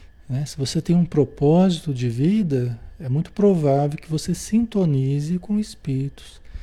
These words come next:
que ajudem você nesse seu propósito, nesse seu ideal superior, né? Então, são os raios iniciais, né, que partem de cima pra baixo, pra nós aqui, né?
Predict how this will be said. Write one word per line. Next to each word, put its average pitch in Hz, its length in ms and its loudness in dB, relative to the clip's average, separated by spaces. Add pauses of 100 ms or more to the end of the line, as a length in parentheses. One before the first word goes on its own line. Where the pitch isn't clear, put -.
(420)
que 254 100 -6
ajudem 196 540 4
você 131 420 -2
nesse 127 280 -2
seu 127 180 -6
propósito, 120 840 -6
nesse 127 260 -4
seu 120 220 -2
ideal 113 540 -2
superior, 113 640 -8 (800)
né? 143 220 -8 (720)
Então, 127 160 -4
são 147 240 -2
os 143 140 0
raios 151 600 0
iniciais, 143 800 -4
né, 151 180 -8
que 139 120 -10
partem 147 520 -4
de 170 160 -2
cima 185 540 -2 (500)
pra 208 160 -2
baixo, 139 540 -4 (220)
pra 147 120 -6
nós 123 320 -2
aqui, 139 300 -8 (260)
né? 156 200 -4